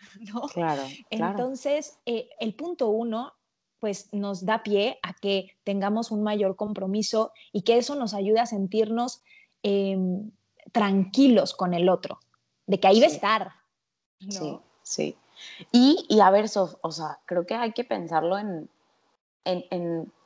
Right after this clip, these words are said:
Speaker 2: situaciones muy prácticas, concretas, yo pienso, cuando tú estás en una relación exclusiva, ¿no? Y a ti te pasa, da igual lo que te pase, como que,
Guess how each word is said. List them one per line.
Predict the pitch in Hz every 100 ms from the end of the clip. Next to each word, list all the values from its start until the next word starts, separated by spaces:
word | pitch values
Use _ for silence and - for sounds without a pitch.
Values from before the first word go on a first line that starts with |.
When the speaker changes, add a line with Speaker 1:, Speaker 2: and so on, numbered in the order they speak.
| _
Speaker 2:
situaciones | - 180 175 165 175 190
muy | 220 214
prácticas, | - 180 180 180 190
concretas, | 170 160 156 147 160
yo | 160
pienso, | 156 151 143 139
cuando | - 147 147
tú | 156 170
estás | 190 -
en | 226
una | 196 180
relación | 175 151 156
exclusiva, | 156 - 156 135 147 135 - -
¿no? | 139 131 - _ _ _ -
Y |
a | 196
ti | 233
te | 294
pasa, | 285 269 254 247 -
da | 208 247
igual | 277 262
lo | 262
que | 233
te | -
pase, | 170 170 151
como | - 175 165
que, | 170 170 165 160 151